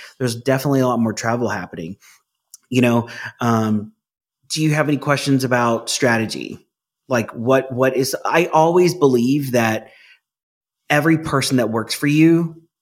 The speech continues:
knows that they can sell outside of these four walls or outside of their event. They should know that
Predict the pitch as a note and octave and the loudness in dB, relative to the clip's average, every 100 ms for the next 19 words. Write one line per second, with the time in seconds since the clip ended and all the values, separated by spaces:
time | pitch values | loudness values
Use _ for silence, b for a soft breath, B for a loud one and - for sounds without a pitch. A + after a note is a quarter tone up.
0 | _ _ C3+ C3 B2+ C3 C3 A2+ B2 B2 | _ _ -2 2 4 4 2 0 -2 -2
1 | A#2+ - A#2 A2+ A2 A2 - A2+ G#2 G#2 | -4 0 0 2 -2 -4 -4 -4 -4 -6
2 | G2+ A#2 G#2+ F#2+ C2 G1+ - - _ _ | -8 -4 -4 -4 -6 -8 -10 -14 _ _
3 | _ _ - A#2 A#2 A#2 C3 A2+ G#2+ G#2+ | _ _ -2 0 0 -2 -2 -2 -2 -4
4 | G2+ F#2 C2+ _ _ - B2 - C3+ B2+ | -4 -6 -10 _ _ -4 -2 -2 0 2
5 | B2 A2+ A2 | 2 0 -4